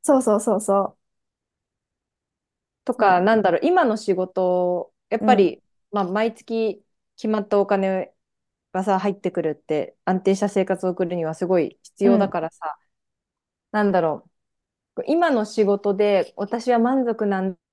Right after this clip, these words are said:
Speaker 2: だみたいなのを無理やり
Speaker 1: うん。
Speaker 2: 理由を作ろうとしちゃうこともある気がするんだよね。
Speaker 1: うん、わかる。
Speaker 2: 必ずしもなんかそれが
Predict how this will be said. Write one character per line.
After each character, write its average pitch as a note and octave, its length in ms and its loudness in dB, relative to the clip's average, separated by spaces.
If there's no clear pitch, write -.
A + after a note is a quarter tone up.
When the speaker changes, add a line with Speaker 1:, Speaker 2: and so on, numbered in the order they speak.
Speaker 2:
だ G3+ 160 0
み F#3+ 140 -4
た F3 140 -6
い E3 60 -12
な E3 240 -10
の E3+ 200 -4
を F3 40 0
無 A3 160 6
理 D4 120 4
や D4 100 4
り C4+ 400 2
Speaker 1:
う B3 80 2
ん。 - 240 -2
Speaker 2:
理 B3+ 120 -2
由 C4 120 2
を B3+ 120 0
作 - 200 -2
ろ B3 120 6
う - 180 -6
と F3 120 -8
し - 140 -20
ち F#3+ 100 -6
ゃ E3+ 160 0
う E3+ 320 -2
こ A3 140 -4
と G#3+ 100 2
も F#3+ 120 2
あ F#3+ 60 2
る E3+ 200 -4
気 F#3+ 100 -4
が F3 100 -2
す F#3 100 -6
る E3+ 100 -2
ん D#3+ 60 -8
だ D#3+ 60 -6
よ D3+ 80 -6
ね。 D#3 220 -10
Speaker 1:
う B3+ 60 4
ん、 B3+ 320 6
わ G#3 100 2
か G#3+ 140 2
る。 - 200 -2
Speaker 2:
必 D4+ 280 2
ず E4+ 80 2
し D#4+ 80 0
も A3 280 4
な F#3+ 120 -2
ん F#3+ 40 -4
か F#3+ 120 -4
そ G#3 100 -2
れ G3+ 100 4
が G#3 320 2